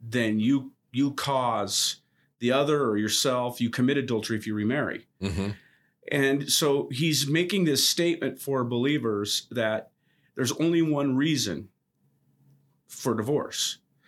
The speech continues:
Speaker 1: Now, you might expand this to it, it, it's becomes dangerous, there's abuse, but all this comes as a result of sin, and you gotta walk through some of these issues. If somebody's being abused,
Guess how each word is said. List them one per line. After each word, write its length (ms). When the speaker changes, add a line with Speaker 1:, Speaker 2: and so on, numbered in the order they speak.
Speaker 1:
Now, 180
you 120
might 300
expand 640
this 240
to 480
it, 240
it, 180
it's 240
becomes 520
dangerous, 500
there's 160
abuse, 600
but 180
all 240
this 240
comes 260
as 100
a 40
result 340
of 80
sin, 440
and 160
you 60
gotta 200
walk 380
through 600
some 240
of 80
these 220
issues. 380
If 80
somebody's 480
being 460
abused, 960